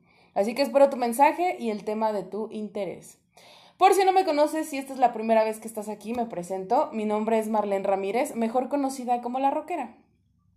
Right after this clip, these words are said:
Te invito a que te quedes porque hoy te voy a contar sobre lo importante que es conocerte y aprender a convivir contigo.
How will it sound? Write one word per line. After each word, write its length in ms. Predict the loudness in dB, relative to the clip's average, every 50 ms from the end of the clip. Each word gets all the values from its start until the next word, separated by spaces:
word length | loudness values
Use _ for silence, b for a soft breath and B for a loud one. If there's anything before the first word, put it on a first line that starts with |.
| _ _ _ _ _
Te 80 | -6 -4
invito 240 | -4 -2 -2 -2
a 40 | -2
que 100 | 0 -2
te 120 | -4 -4 -2
quedes 340 | -2 0 0 0 -2 -4
porque 640 | -4 -2 -2 -2 -2 -4 -6 -6 -6 -6 b b b b b b b b b b b
hoy 180 | -2 -2 0 2
te 60 | 4
voy 100 | 6 6
a 100 | 6 6
contar 480 | 4 0 0 6 8 10 10 10 8 4
sobre 380 | 0 0 0 0 2 0 -2
lo 100 | -2 -4
importante 680 | -4 -4 -4 -4 -4 0 2 2 2 2 0 -4 -6 -6
que 140 | -6 -6 -6
es 120 | -6 -6
conocerte 880 | -6 -6 -4 -4 -4 -2 0 2 2 2 2 -2 -8 -8 -8 -10 -14 _
y 140 | -6 0 2
aprender 540 | 4 4 2 2 -2 -4 -2 0 2 4 4
a 100 | 2 2
convivir 580 | -2 -8 -8 -8 -8 -8 -8 -8 -10 -10 -10 -10
contigo. 680 | -10 -10 -10 -10 -12 -12 -14 -12 -12 -12 -14 -14 -16